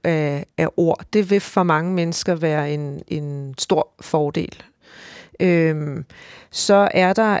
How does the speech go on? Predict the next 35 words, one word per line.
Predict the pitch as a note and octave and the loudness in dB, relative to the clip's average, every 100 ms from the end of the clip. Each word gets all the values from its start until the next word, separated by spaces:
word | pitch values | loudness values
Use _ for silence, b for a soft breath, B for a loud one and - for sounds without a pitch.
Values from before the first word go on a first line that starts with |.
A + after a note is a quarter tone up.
| - | 0
at, | F3 E3 - E3+ | 0 -2 -4 0
øh, | D#3+ D#3 D#3 - - - - | 2 2 0 -4 -6 -10 -10
altså, | - F#3 F#3+ | -6 -4 -2
så, | - F#3+ - - - - - - | 0 0 -2 -10 -10 -12 -14 -8
jamen, | - | -6
så | - | 0
er | |
der | F3 F3 | 4 4
hele | E3+ G#3 | 4 4
det | G3+ | 4
her | G3 | 4
med, | F3+ F3+ G3+ - | 4 4 4 2
at, | E3+ - - D#3+ | -2 -2 -8 -4
at, | - D#3 - D#3+ | -2 -2 -2 -2
øh, | D3+ D3 C3+ B B B B B B B _ _ | 0 -2 -6 B B B B B B B _ _
at | F3 | -8
f-, | E3+ - | -4 -2
følelser | - G#3+ A#3+ - | 4 4 4 4
er | F#3 | 2
jo | |
et | E3+ | 2
brændstof, | - E3+ G3 - G3+ - | 0 -2 -2 0 0 0
både | - F#3+ G3+ F#3 | 0 4 4 0
i, | E3 | -4
i | - E3+ - | -6 -8 -6
terapi | - E3+ D3+ - G#3+ - | -4 -2 -4 -4 -4 -2
og | D#3+ | -2
i | D3+ | 0
rigtig | E3 E3+ F#3 | -2 -2 -2
meget | D#3+ D3+ E3 | 0 0 -2
sport | - E3+ D#3 F#3+ | -2 0 2 0
og | - E3 | -4 -6
fysisk | F#3+ D#3+ F3 - | -4 -4 -4 -2
aktivitet, | D#3 D#3 - D#3+ - F3+ - | -2 -2 -6 -6 -2 -2 0
men, | F3 | -2